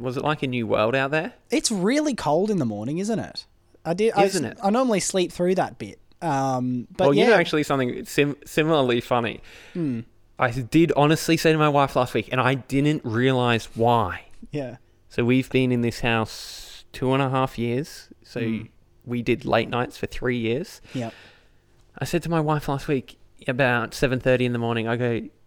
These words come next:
Speaker 1: "Is it darker in the morning this year?" I'm like, "It's so dark in our room."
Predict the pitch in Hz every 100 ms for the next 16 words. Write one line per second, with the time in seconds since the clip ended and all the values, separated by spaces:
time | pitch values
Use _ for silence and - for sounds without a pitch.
0 | - - 359 480 480 - - _ - _
1 | - 117 151 214 240 254 247 247 254 247
2 | 240 240 - - 233 226 254 403 440 427
3 | _ - - 233 226 180 - - - -
4 | 311 277 214 143 - 233 226 208 190 170
5 | 165 233 247 135